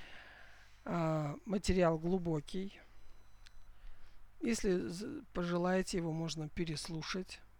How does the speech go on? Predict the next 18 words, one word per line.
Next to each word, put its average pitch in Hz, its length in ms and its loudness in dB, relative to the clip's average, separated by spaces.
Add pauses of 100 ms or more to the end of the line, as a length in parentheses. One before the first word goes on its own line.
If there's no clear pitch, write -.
для 165 180 -4
полного 208 520 4
осознания. 147 720 -4 (1700)
В - 80 2
общем, 233 300 6
от 226 100 6
того, 233 240 6
что 220 220 2
люди 208 280 2
игнорируют 185 920 4 (240)
среду 175 420 4
обитания, 170 640 4
её 160 180 4
законы 160 580 2
и - 20 -4
то, 165 180 -2
что, - 600 0
что, - 0 -